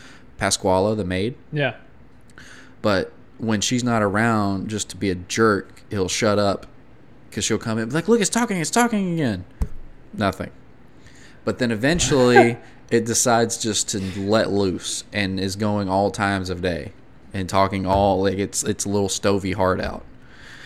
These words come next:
Speaker 1: So people are showing up to try to get in there and look at this stove and talk to it and hear things from it. And people were reporting it was talking so loud, if a window was open, you could hear it from the street.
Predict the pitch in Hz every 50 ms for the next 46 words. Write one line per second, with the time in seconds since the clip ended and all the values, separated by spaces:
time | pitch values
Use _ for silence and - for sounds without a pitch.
0 | - - - - 113 104 98 95 92 82 - - 147 143 143 143 131 110 101 -
1 | - 123 120 113 104 98 104 104 104 98 - - - - - - - - - -
2 | - - - - 107 - - 110 104 98 92 - - - - 120 110 110 107 107
3 | 113 110 107 107 107 101 95 92 90 98 107 107 - 101 90 - - 98 92 -
4 | - 98 95 95 95 92 95 92 92 92 - - - - - - - 104 101 98
5 | - - - 104 98 95 95 92 85 87 92 92 - - 113 110 110 104 - -
6 | 101 98 95 - 104 98 95 98 95 - - - - - - - - - - 107
7 | 110 113 - - - - - - 131 127 139 135 127 120 113 104 - - - 123
8 | 123 120 110 110 104 - 101 - - - 110 113 117 - 98 95 90 - - -
9 | - 120 123 127 113 104 101 104 120 117 107 98 92 98 - - - - - -
10 | 92 90 - 85 87 95 107 117 120 117 117 110 104 98 - - 101 95 - 95
11 | 92 95 107 - - 117 - - 120 117 117 104 - - - 113 104 95 90 -
12 | - - - - 120 95 -